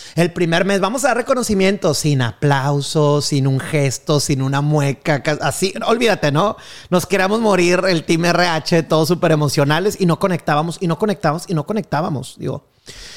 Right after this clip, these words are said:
Este, hasta que se nos ocurrió algo, Dania, y que hoy quiero compartirlo porque después vimos la luz al final del túnel.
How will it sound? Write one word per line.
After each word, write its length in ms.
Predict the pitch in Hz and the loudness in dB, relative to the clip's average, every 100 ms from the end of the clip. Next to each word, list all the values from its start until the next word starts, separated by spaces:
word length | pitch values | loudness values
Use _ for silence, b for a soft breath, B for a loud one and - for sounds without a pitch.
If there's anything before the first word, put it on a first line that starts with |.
| B _ | B _
Este, 760 | 151 - - 165 147 143 - _ - | -4 -4 0 2 2 -2 -8 _ -6
hasta 300 | 180 - 180 | -6 -4 -4
que 120 | 190 | -2
se 120 | 165 | -2
nos 160 | 156 143 | -2 -4
ocurrió 320 | 139 - 143 | -6 -2 0
algo, 240 | 131 127 120 | 0 -2 -4
Dania, 420 | 107 104 104 131 | -6 -8 -10 -10
y 160 | - 131 | -6 -6
que 140 | - | -2
hoy 120 | 139 139 | -2 0
quiero 240 | 147 139 | 0 0
compartirlo 600 | - 127 131 104 151 165 | -2 -4 -4 -2 0 0
porque 500 | 147 123 143 123 - _ _ | -4 -10 -10 -12 -14 _ _
después 560 | 160 - - 175 180 | -10 -10 -4 -2 0
vimos 260 | 185 190 196 | 0 0 0
la 120 | 180 | 0
luz 200 | 156 147 | 0 -2
al 80 | 165 | -4
final 260 | 170 143 | -2 -2
del 120 | 151 151 | -2 -2
túnel. 400 | 143 135 120 | -2 0 -2